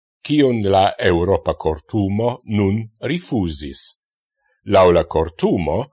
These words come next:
la juĝejo estis trafe decidinta, ke la plej altaj postuloj, kiujn devas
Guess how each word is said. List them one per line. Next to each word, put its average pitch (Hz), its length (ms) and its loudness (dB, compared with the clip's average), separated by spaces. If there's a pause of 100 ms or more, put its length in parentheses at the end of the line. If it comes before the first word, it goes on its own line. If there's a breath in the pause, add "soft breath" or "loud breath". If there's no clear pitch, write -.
(220)
la 98 160 4
juĝejo 98 680 2
estis - 500 -6
trafe 135 540 -2
decidinta, 92 960 -4 (440)
ke 90 120 4
la 80 140 4
plej 147 400 2 (100)
altaj 143 480 2 (200)
postuloj, 98 800 -2 (460)
kiujn 127 420 0
devas 104 360 2